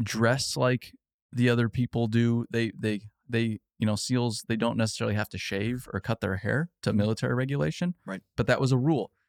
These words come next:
Speaker 1: They had to cut their hair and shave to military regulation. So they blended in with the rest of the troops they were working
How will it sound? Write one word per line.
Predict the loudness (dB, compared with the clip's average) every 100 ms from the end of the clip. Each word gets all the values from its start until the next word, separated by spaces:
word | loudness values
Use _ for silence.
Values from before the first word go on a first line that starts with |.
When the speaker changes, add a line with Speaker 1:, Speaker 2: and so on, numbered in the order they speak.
| _
Speaker 1:
They | 0
had | 0
to | 0
cut | -2 0
their | 4
hair | 6 6 4 0 _ -2
and | -2
shave | 2 2 4 2 0
to | 0
military | 2 0 -2 -2
regulation. | -4 -6 -8 -8 -10 -10
So | -4
they | -2
blended | -2 0 2 4 2 0
in | 0 0 0
with | 0 -2
the | -2
rest | -2 -2 -4
of |
the | -6
troops | -6 -8 -8 -6
they | -4
were | -4
working | -2 -4 -4